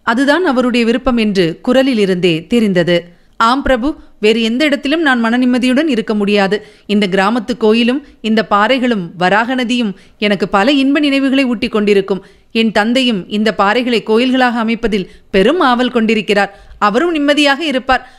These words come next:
ஆனால் ஒரே ஒரு விஷயம்தான் கொஞ்சம் மனக்கவலை உண்டாக்குகிறது. அந்த நாகநந்தி மட்டும் இங்கே வராமல் இருக்க வேண்டும்"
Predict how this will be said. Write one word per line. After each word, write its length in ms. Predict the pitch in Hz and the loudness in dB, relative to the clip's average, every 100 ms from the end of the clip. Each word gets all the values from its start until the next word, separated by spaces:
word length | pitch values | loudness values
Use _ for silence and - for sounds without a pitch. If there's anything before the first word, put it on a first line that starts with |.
| - | -10
ஆனால் 260 | 185 196 190 | -2 0 0
ஒரே 280 | 175 190 302 | 2 2 2
ஒரு 140 | 320 | 0
விஷயம்தான் 600 | 262 - 262 254 277 339 | -2 -2 -2 0 -2 -2
கொஞ்சம் 240 | 294 262 | -2 0
மனக்கவலை 480 | 226 208 285 330 302 | 0 0 0 -2 -2
உண்டாக்குகிறது. 880 | 269 247 254 254 233 233 240 247 - _ _ - | -2 0 -2 -2 -2 0 -2 -4 -10 _ _ -2
அந்த 240 | 202 196 | 0 2
நாகநந்தி 560 | 185 190 247 294 277 247 | 2 2 2 2 0 0
மட்டும் 280 | 233 330 | -2 -2
இங்கே 200 | 294 254 | -2 0
வராமல் 380 | 226 214 254 302 | 0 2 2 2
இருக்க 260 | 285 262 254 | -2 -2 -2
வேண்டும்" 340 | 240 226 233 | 0 -2 -4